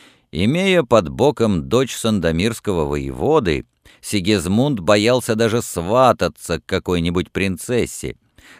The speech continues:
Лучше быть убежденным холостяком, чем могильщиком невест. Лучше неженатым, чем мертвым.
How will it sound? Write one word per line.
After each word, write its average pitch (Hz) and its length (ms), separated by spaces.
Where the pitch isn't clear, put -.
Лучше 135 420
быть 127 300
убежденным 120 800
холостяком, 117 1080
чем 110 220
могильщиком 98 1040
невест. 98 600
Лучше 123 640
неженатым, 104 1000
чем 101 220
мертвым. 82 720